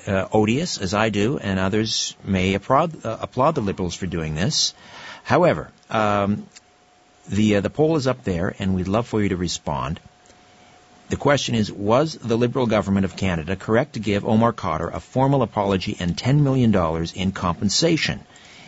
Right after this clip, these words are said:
And, uh, you can, you can, uh, there's a number of choices. You can click on that it was a treasonous act.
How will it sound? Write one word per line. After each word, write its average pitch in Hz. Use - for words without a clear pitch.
And, 98
uh, 92
you 101
can, 87
you 92
can, 87
uh, 85
there's 87
a 92
number 92
of 87
choices. 87
You -
can 71
click 90
on 80
that 87
it 85
was 85
a 80
treasonous 104
act. 120